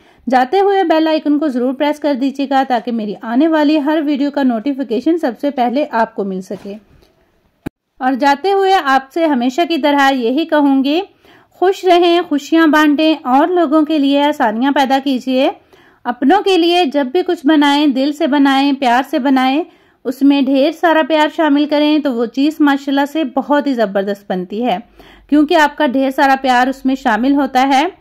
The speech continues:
अल्लाह ताला की ज़ात आपके, मेरे और हम सब के रिस्क में ढेर सारी बरकत अता फरमाए, आमीन। अपना बहुत सा रखिएगा ख्याल, मेरा कीजिएगा इंतज़ार। मैं आऊँगी इंशाल्लाह ताला किसी नई अच्छी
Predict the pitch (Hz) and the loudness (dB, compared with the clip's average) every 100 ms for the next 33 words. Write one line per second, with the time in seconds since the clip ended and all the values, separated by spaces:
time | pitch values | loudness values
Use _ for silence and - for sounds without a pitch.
0 | _ _ _ - 269 349 381 359 370 311 | _ _ _ -2 0 2 2 2 0 0
1 | 294 294 311 311 262 262 - 311 285 247 | 2 4 2 2 0 0 0 2 2 2
2 | 247 294 - 208 339 381 339 320 339 311 | 0 -2 0 2 2 2 0 2 -2 -2
3 | - 311 262 277 277 277 277 277 262 247 | -2 -2 0 -2 0 2 2 2 2 0
4 | 320 330 285 277 269 269 262 269 269 262 | 0 0 0 0 -2 -4 -4 -4 -2 -2
5 | 269 294 269 262 277 294 262 220 202 190 | 0 0 0 2 0 -2 -4 -6 -4 -6
6 | 190 277 466 _ _ _ _ - 226 - | -4 -4 -4 _ _ _ _ -8 -6 0
7 | 247 240 247 285 339 - 339 311 302 311 | 0 0 0 0 -2 0 2 0 0 -2
8 | 302 294 302 285 277 277 285 262 226 196 | 0 0 0 2 2 2 2 0 -2 -2
9 | 226 302 320 294 294 277 269 262 262 269 | -2 -2 -4 -4 -4 -2 0 0 0 0
10 | 269 269 330 - _ _ _ 233 247 349 | 0 2 0 -4 _ _ _ 0 0 2
11 | 311 349 349 359 349 - 285 330 359 311 | 2 2 2 2 0 0 -2 0 0 0
12 | 302 302 311 294 294 320 320 294 269 240 | 2 0 0 2 2 0 -4 -2 -2 0
13 | 240 294 285 247 - 320 | 0 0 0 -6 -4 -4